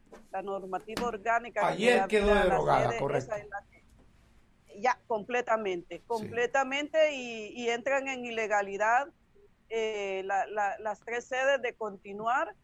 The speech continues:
Speaker 1: eh, amparándose en, en esa ley.
Speaker 2: Perfecto. Doña Marta, le agradezco que haya atendido esta comunicación y vamos a seguir en contacto con usted para seguir hablando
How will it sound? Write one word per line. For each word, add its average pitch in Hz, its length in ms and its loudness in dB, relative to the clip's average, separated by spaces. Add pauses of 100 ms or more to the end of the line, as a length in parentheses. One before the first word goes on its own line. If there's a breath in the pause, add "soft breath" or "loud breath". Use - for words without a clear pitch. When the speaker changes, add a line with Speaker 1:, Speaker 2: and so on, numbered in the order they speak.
(480)
Speaker 1:
eh, 185 1000 -4
amparándose 233 920 0
en, 202 360 -6
en 214 200 -10
esa 202 260 -6
ley. 175 280 -8 (580 soft breath)
Speaker 2:
Perfecto. 143 540 -8 (440 soft breath)
Doña 180 160 -4
Marta, 220 280 4
le 214 100 8
agradezco 214 360 6
que 220 100 2
haya 220 100 8
atendido 214 320 6
esta 214 200 2
comunicación 202 720 4
y 202 100 6
vamos 208 340 4
a 220 80 6
seguir 220 500 4
en 190 200 2
contacto 208 500 0
con 202 180 0
usted - 260 -2
para 208 240 4
seguir 190 360 0
hablando 226 680 4